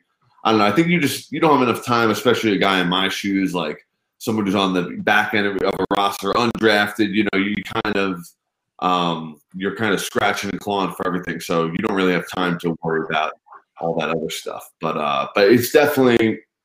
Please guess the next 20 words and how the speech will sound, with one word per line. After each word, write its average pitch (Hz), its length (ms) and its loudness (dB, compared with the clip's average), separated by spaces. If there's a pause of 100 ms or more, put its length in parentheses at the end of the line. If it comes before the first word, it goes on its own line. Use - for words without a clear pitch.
(240)
go-, 113 160 8
it, 117 160 8
it 131 140 4
is 131 380 8
definitely, 113 340 2
you 104 100 0
know, 92 140 0
hard, 90 520 -2
you 95 160 -6
know, 82 120 -6
having 98 320 0
that, 85 200 -2 (120)
you 101 100 -8
gotta 95 180 4
learn 98 240 2
to 92 80 -2
manage 95 440 0
that 92 160 2
stress 95 520 -4
of 85 300 -2